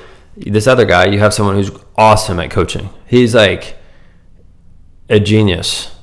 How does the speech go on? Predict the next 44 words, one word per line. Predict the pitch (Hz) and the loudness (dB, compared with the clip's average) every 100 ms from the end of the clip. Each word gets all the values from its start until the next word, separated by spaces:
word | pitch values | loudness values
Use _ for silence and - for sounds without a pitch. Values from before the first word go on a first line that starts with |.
| - - _ - | -20 -20 _ -4
knows | 113 123 117 | 0 0 2
everything, | 113 98 95 104 - - - - - - | 0 0 -2 -8 -14 -20 -20 -20 -10 2
but | 113 107 | 2 2
he | 117 | 0
doesn't | 131 131 107 | 0 0 0
like | 113 113 | 0 0
to | |
market | 98 101 98 95 | 0 0 0 -6
and | 90 | -6
sell | - 95 82 90 | -2 0 0 -6
and | 85 85 | -8 -4
promote | 90 87 - - | -2 -2 -4 -14
what | - 87 | -8 -6
he | |
does. | 82 - - - - - - - - - | -6 -8 -10 -18 -20 -20 -20 -20 -20 -4
The | 95 | 0
guy | 104 127 180 | 4 4 4
who's, | 190 147 | 4 2
like, | 95 | 0
pretty | - 131 | 0 0
good | 131 127 | 2 0
at | - | 2
coaching, | 107 - 127 127 98 | 0 0 -2 -4 0
that's | 95 92 - | 0 0 -4
great | 92 92 107 | -2 2 2
at, | - - - | -2 -10 -8
at | 90 | 0
marketing | 92 98 92 | 0 0 -4
and | 85 | -2
sales, | 92 98 - | 0 0 0
is | 107 104 | 0 2
going | 123 135 123 | 2 2 0
to | 127 | -2
absolutely | - 127 135 - 107 104 | -2 0 0 -2 -4 -4
crush | 104 - 101 95 - | -4 0 2 2 -4
this | 98 95 92 | -4 -2 -2
guy | 90 90 92 | 0 0 0
who's | 95 92 | 0 -2
a | |
better | 90 95 110 | 0 0 2
coach. | 135 151 - - - | 2 0 -2 -14 -2
Like, | 95 - | -2 0
on | 113 135 | -4 -4
paper, | 139 131 143 151 143 | -2 -4 -2 -2 -4